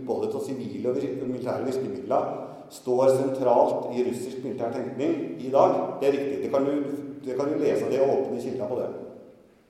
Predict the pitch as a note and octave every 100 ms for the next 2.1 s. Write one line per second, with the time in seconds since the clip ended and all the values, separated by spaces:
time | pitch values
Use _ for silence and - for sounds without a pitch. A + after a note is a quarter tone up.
0 | - - _ _ _ _ _ _ - B2+
1 | D#3+ C#3+ - C3 F#3+ - B2 B2 D#3+ D#3
2 | C3+